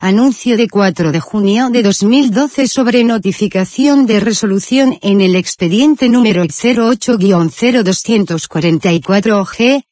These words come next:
relativo a subvención para el fomento del empleo de calidad en la contratación indefinida de trabajadores. Notificaciones.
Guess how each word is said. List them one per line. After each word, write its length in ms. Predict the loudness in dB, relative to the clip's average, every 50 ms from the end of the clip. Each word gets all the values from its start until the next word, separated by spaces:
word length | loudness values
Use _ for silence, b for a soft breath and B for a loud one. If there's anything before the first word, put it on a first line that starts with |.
| _ _
relativo 680 | -6 -2 0 0 0 0 0 0 0 0 0 2 2 0
a 100 | 2 0
subvención 880 | 0 -2 -4 -4 -2 0 0 0 -2 -2 0 0 2 2 4 2 2 2
para 180 | 0 0 0 0
el 120 | -2 -2
fomento 640 | -2 -2 -2 0 2 2 2 0 0 0 0 0 0
del 220 | 2 2 2 2 2
empleo 540 | 2 0 0 0 0 0 0 2 2 0
de 140 | 0 -2 -2
calidad 520 | -2 0 0 0 0 0 0 0 0 0 -2 -2
en 160 | -2 0 0
la 100 | 0 0
contratación 920 | 0 0 0 0 0 0 0 0 0 0 -2 -2 -2 0 0 2 2 4
indefinida 800 | 4 4 2 2 0 0 -2 -2 0 0 2 2 2 2 0 0
de 100 | 0 -2
trabajadores. 1000 | -2 -2 -2 -2 -2 -4 -4 -4 -2 0 0 0 0 -2 -4 -6 -8 -10 -10 -12 _ _ _ _ _ _ _ -2
Notificaciones. 1400 | 0 2 2 2 2 0 0 -2 -2 -2 -2 -4 -4 -2 -2 0 0 0 0 -2 -2 -4 -4 -6 -8 -10 -14